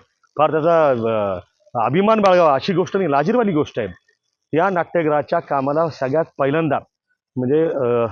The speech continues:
मला आठवतं त्याप्रमाणे, अ, दोन हजार, अ, अकराच्या आसपास दोन एक कोटी रुपयांचा निधी त्याला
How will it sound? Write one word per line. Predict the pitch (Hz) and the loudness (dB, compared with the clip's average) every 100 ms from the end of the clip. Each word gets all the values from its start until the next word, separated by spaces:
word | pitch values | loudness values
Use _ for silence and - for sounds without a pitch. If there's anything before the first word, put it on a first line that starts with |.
| 87 | -4
मला | 123 135 | -2 0
आठवतं | 147 156 165 | 0 -2 -6
त्याप्रमाणे, | 160 139 143 139 147 175 160 - - _ - | -4 -4 -2 -2 -2 -2 -6 -18 -20 _ -4
अ, | 131 | -4
दोन | 117 143 175 | -2 -2 0
हजार, | 160 127 160 170 170 175 160 - _ - _ - | -2 -2 0 2 2 2 0 -4 _ -20 _ -8
अ, | 135 139 135 131 127 120 117 110 104 | -2 0 2 2 0 0 0 -2 -4
अकराच्या | 123 - 165 175 - 180 | -6 -4 -4 -4 -2 -2
आसपास | 160 - 185 - - - | -2 -2 -4 -6 -14 -8
दोन | 127 147 175 | -2 0 0
एक | - | -2
कोटी | 185 156 | -2 -2
रुपयांचा | 165 175 165 175 | -2 0 0 0
निधी | 165 | -2
त्याला | 160 156 147 | -2 -2 0